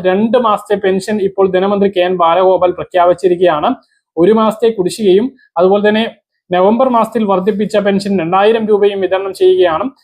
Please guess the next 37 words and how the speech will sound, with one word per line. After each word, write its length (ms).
പെൻഷൻ 380
വിതരണവുമായി 560
ബന്ധപ്പെട്ട് 380
ഇപ്പോൾ 260
വന്നിട്ടുള്ള 420
വളരെ 260
പ്രധാനപ്പെട്ട 500
അറിയിപ്പാണ് 480
ഈ 100
ഒരു 100
വീഡിയോയിൽ 280
നിങ്ങളുമായിട്ട് 440
പങ്കുവെക്കുന്നത്. 500
വീഡിയോയുടെ 280
വിശദാംശങ്ങളിലേക്ക് 640
കടക്കുന്ന 260
മുമ്പ് 180
കൂടുതൽ 280
ആളുകളിലേക്ക് 420
ഇൻഫർമേഷൻ 440
എത്താൻ 260
ഷെയർ 160
ചെയ്യുക, 280
ലൈക്ക് 280
ചെയ്യുക. 260
Facebook-ിലൂടെ 600
കാണുന്ന 280
ആളുകൾ 200
ഫോളോ 300
ചെയ്യുക. 200
വീഡിയോയുടെ 300
വിശദമായ 420
വിവരങ്ങളിലേക്ക് 480
വരാം. 160
സംസ്ഥാനത്ത് 720
രണ്ട് 300
മാസത്തെ 280